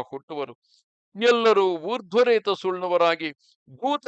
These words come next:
ರಕ್ಷಣ ನಿಮಿತ್ತವಾಗಿ ತಪವನ್ನಾಚರಿಸಿ ಸೂರ್ಯಮಂಡಲವನ್ನು ಪ್ರವೇಶಿಸುವರು.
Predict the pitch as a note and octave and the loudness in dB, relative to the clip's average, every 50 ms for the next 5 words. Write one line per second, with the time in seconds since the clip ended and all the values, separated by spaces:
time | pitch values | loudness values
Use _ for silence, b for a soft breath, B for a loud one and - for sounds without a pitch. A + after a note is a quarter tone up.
0 | A#3+ G#3+ F#3+ G3+ G#3 - - - A3+ G#3+ G3 F#3+ F3+ E3+ F3+ G#3+ G3 _ _ G#3 | 2 2 2 0 0 0 -2 -2 0 2 2 0 0 -2 -4 -8 -10 _ _ -2
1 | G3 F#3 F#3 F3+ F3 E3 E3+ E3 - _ - D#3 - A#3+ A3 G3 G3 F3 E3 D#3+ | 0 2 0 0 0 -2 -4 -4 -4 _ -4 -2 -2 -2 -2 -2 -4 -2 0 0
2 | D#3+ E3 - F3 E3 D#3+ D3 - D#3+ D3 C3+ _ _ _ _ _ _ - - B3+ | 0 0 -2 -4 -8 -8 -8 -8 -12 -12 -12 _ _ _ _ _ _ -14 -8 -6
3 | C#4+ D#4 D#4 C#4+ B3+ A3+ F#3+ F#3+ G3 G#3+ G#3 G#3 F#3+ F#3+ F3 F3 E3+ E3 E3 D#3+ | -4 -2 0 0 0 0 0 0 -2 0 0 2 2 2 2 0 -4 -4 -6 -6
4 | D3+ C#3+ - - C3+ C#3+ E3+ F#3 E3 C#3 - D3 C3 - D3 C#3+ C#3 B2+ | -6 -8 -8 -8 -6 -6 -4 -6 -6 -8 -12 -14 -12 -8 -6 -6 -6 -6